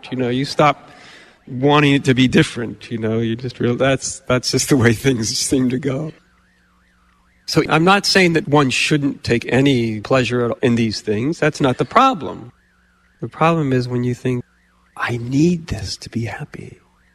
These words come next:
And these are things that seem so central, don't they, that most people never question them. They never ask themselves, "Do I actually need all that to make me happy? And does it actually make me happy?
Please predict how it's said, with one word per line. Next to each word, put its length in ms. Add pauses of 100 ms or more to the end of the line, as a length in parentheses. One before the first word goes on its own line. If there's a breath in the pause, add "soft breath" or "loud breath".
(680)
And 240
these 240
are 80
things 320
that 100
seem 300 (180 loud breath)
so 380
central, 680
don't 200
they, 100
that 100
most 300
people 240
never 540
question 720
them. 260 (300 loud breath)
They 180
never 400
ask 380
themselves, 420
"Do 160
I 220
actually 560
need 280
all 260
that 240
to 100
make 260
me 140
happy? 540 (680 soft breath)
And 220
does 260
it 120
actually 640
make 280
me 140
happy? 500